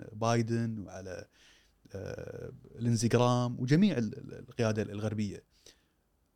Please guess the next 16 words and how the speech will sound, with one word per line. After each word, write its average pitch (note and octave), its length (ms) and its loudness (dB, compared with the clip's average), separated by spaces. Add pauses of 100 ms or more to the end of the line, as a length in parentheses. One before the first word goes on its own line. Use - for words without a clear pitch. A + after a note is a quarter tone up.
(160)
حاشتهم B2+ 500 0
نوع B2+ 120 0
من A2+ 120 -2
الصدمة G#2+ 400 -4 (360)
لما G2+ 220 -4
وصل A2 260 -4
عدد G#2+ 280 -4
الضحايا G#2+ 400 -4
الأطفال A#2+ 420 -4
اليوكرانيين A2 580 -2
خمسمية. G#2 500 -8 (1300)
الآن C3 280 4
الاشتباك C#3 560 0
بين C#3+ 120 6
روسيا D3+ 380 2
ويوكرانيا A#2+ 640 2